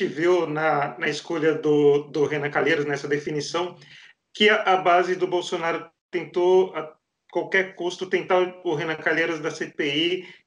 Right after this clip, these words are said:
barrar ele da relatoria, e isso acho que acaba minando um pouco a, a, as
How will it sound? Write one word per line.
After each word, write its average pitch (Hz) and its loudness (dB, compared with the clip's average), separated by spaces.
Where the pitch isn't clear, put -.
barrar 151 2
ele 165 -2
da 165 0
relatoria, 160 -2
e 185 -8
isso 190 -4
acho - -2
que 196 -6
acaba 202 0
minando 208 2
um - -4
pouco 165 -2
a, 151 2
a, - -6
as 170 -6